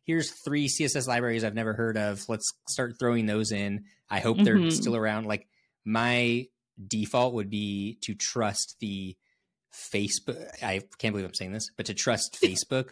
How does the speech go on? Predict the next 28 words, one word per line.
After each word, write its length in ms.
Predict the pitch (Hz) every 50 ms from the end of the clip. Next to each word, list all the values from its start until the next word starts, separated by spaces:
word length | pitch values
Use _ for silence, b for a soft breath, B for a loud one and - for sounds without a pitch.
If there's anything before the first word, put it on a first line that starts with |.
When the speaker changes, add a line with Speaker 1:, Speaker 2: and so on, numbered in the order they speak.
| _
Speaker 1:
because 520 | - 113 - - - 131 120 117 110 - -
they 80 | - 113
actually 300 | 107 104 104 - 131 110
have 180 | - 104 107 104
been 180 | 113 104 95
really 280 | 92 95 98 95 95 95
good 240 | 95 95 92 92 92
about 340 | 92 90 90 87 92 - _ _ _ _
open 220 | 117 95 - 101
source 480 | 87 - - 95 101 107 107 - - - b b b b b b _
and 440 | 95 95 92 92 90 90 90 90 196
Speaker 2:
Mm-hmm. 80 | 202
Speaker 1:
maintaining 840 | 208 226 202 185 170 160 156 151 151 151 147 147 143 143 135 135 - _ _
for 100 | - 135
the 60 | 123 120
most 240 | 117 117 117 - -
part, 240 | - 127 123 123 117
you 120 | 120 117
know, 140 | 107 107 107 107
like, 160 | 104 - -
they're, 160 | 110 110 117
they're, 140 | 120 120 120
they're 120 | - 131
pretty 220 | - - 139 120 101
decent 420 | - - 107 107 - - 117 107
in 80 | 104 98
that 140 | 95 87
area 480 | 90 90 90 92 98 107 113 117 127 -